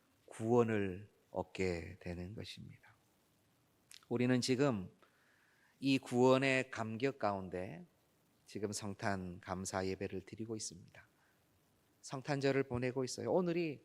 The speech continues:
바로 성탄절입니다. 표적으로 오신 아기 예수님을 묵상하면서 오늘, 오늘 우리 성탄의 표적, 우리가 붙잡아야 될 성탄의 표적은 무엇일까요?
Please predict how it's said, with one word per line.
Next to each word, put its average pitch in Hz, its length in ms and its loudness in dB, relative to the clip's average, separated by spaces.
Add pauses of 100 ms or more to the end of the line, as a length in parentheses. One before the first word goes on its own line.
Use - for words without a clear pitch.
(300)
바로 113 420 0
성탄절입니다. 117 920 -10 (1300)
표적으로 165 460 12
오신 156 300 8
아기 143 300 6
예수님을 135 600 2
묵상하면서 113 1080 -4 (540)
오늘, 226 480 4 (240)
오늘 320 400 4
우리 156 500 0
성탄의 143 520 -8
표적, - 340 -6
우리가 254 300 2
붙잡아야 180 680 4
될 139 160 2
성탄의 156 540 -2
표적은 156 560 -2 (380)
무엇일까요? 147 840 2